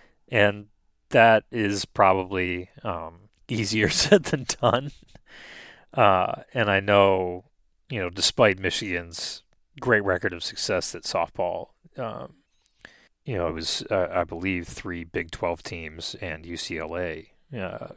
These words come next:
comprising the Final Four this year. So, uh, this is definitely a sport that tends to more take hold in, uh, warm weather states, um,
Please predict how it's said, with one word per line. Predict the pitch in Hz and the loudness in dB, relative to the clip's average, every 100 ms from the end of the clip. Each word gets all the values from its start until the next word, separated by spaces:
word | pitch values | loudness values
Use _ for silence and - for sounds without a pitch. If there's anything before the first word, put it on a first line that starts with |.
| - | -18
comprising | - - 87 87 50 58 | -10 0 0 0 -8 -16
the | 64 62 - | -18 -16 -18
Final | - - - 82 - | -20 -14 -10 -10 -12
Four | - - 90 85 - - - | -18 -14 -12 -12 -14 -18 -20
this | - - | -16 -14
year. | 113 123 185 | -8 -8 -8
So, | - - 92 87 - _ _ _ | -10 -10 -10 -10 -14 _ _ _
uh, | 110 82 82 | -2 -2 -4
this | 95 - | -6 -6
is | - | -6
definitely | - - 95 | -4 -4 -6
a | 82 | -8
sport | - 98 92 | -6 -6 -6
that | 90 - | -8 -8
tends | 90 85 | -8 -8
to | 90 | -8
more | 87 90 | -8 -8
take | - 92 - | -6 -8 -8
hold | 95 85 85 - | -8 -8 -10 -14
in, | - 104 87 87 | -12 -10 -10 -10
uh, | 85 - | -8 -10
warm | 101 98 98 | -6 -4 0
weather | 101 110 | 0 -2
states, | - 113 143 - - - - _ _ _ _ - | -4 -6 -6 -8 -20 -20 -20 _ _ _ _ -10
um, | 78 76 | -10 -12